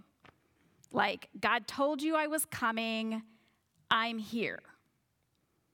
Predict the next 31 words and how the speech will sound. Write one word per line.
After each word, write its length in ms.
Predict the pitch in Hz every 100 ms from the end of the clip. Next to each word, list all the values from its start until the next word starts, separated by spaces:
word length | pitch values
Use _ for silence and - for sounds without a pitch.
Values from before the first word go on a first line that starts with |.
| _ _ _
Like, 180 | 208 202
how 320 | 214 208 254
can 200 | - 320
you 320 | 302 302 302 -
look 300 | 220 254 269
at 140 | 302
the 80 | 294
sky 340 | - - 233 220
and 180 | 220
say, 280 | 214 220 208
"This 260 | 214 220 226
is 80 | 226
what 180 | 226
the 80 | 226
weather 360 | 214 202 - 220
is 460 | 196 175 185 196 - -
gonna 200 | 208 190
be 380 | 196 104 190 -
in, 240 | 202 202
like, 260 | 190 196 190 _ _ _ _
ten 220 | - 208
minutes," 460 | 196 190 175 175 -
but 160 | 233 233
you 140 | 202
can't 320 | - 233 196
recognize 580 | 196 190 - 165 170 -
me? 260 | 180 156 - - _ _ _ _ _ _ _ _ _ _ _ _ _ _ _ _ _ _
And 160 | - 190
so 180 | - 196
pay 300 | - 226 180
attention. 640 | 190 214 170 - - 190